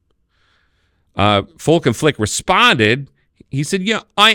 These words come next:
asked the Q in a different way." Yeah, no kidding.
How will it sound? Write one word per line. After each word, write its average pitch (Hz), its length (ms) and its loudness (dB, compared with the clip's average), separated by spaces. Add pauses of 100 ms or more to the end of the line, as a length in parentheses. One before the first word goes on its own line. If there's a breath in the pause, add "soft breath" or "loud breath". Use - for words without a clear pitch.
asked 247 380 2
the 190 120 0
Q 202 680 6
in 160 160 2
a 160 60 0
different 165 520 0
way." 117 480 2
Yeah, 156 320 0 (640 soft breath)
no 151 320 2
kidding. 120 600 -4